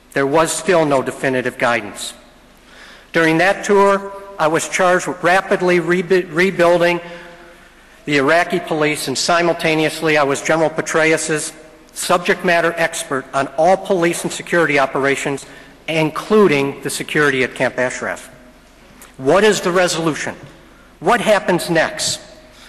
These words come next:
We continued to press. The over thirty-four hundred persons at Camp Ashraf were given a promise of protection.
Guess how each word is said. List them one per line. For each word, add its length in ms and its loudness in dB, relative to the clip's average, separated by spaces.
We 120 2
continued 580 0
to 80 0
press. 760 -2
The 120 4
over 200 4
thirty-four 640 2
hundred 320 0
persons 500 0
at 100 -4
Camp 300 0
Ashraf 560 2
were 160 2
given 580 2
a 280 -4
promise 640 0
of 160 -4
protection. 640 -2